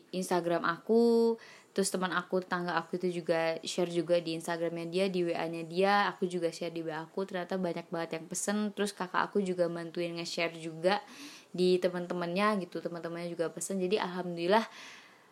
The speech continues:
besokannya, besokan lagi, besokan lagi itu pesanannya sudah, eh, lumayan gitu ya. Walaupun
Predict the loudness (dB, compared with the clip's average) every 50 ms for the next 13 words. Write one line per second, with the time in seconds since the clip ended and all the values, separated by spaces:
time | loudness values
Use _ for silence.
0 | _ _ _ _ _ _ _ _ 8 8 8 8 6 0 0 0 2 0 0 2
1 | 4 4 4 4 2 2 0 -4 -4 -4 -2 -2 0 0 0 0 0 -4 -6 -6
2 | -6 -6 -6 -6 -4 -2 -2 -2 -2 -4 -4 -4 -4 -4 -4 -8 -8 -8 -6 -4
3 | -4 -2 -4 -4 -6 -10 _ _ _ _ _ _ _ _ _ -10 -6 -6 -4 0
4 | 0 -2 -2 -2 -10 -16 -20 _ _ _ _ _ _ _ _ _ _ _ _ _
5 | -16 -14 -12 -10 -8 -6 -2 2 2 2 4 4 4 4 4 4 4 2 0 -4
6 | -2 2 2 4 4 4 4 4 4 4 4 4 4 4